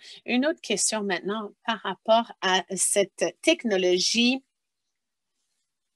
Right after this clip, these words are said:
A R N M. Donc, est-ce qu'il y a d'autres informations lorsqu'on utilise l'A R N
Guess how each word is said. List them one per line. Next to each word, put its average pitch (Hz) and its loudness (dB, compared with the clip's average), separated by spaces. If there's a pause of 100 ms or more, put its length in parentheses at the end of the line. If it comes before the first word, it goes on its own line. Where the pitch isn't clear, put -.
(1600)
A 220 6 (120)
R 196 -6
N 185 2
M. 135 -8 (1200)
Donc, 233 -4
est-ce 311 4
qu'il 311 2
y 269 4
a - -4
d'autres 262 0
informations 185 2
lorsqu'on 208 2
utilise 220 -4
l'A 214 4
R 175 2
N 196 0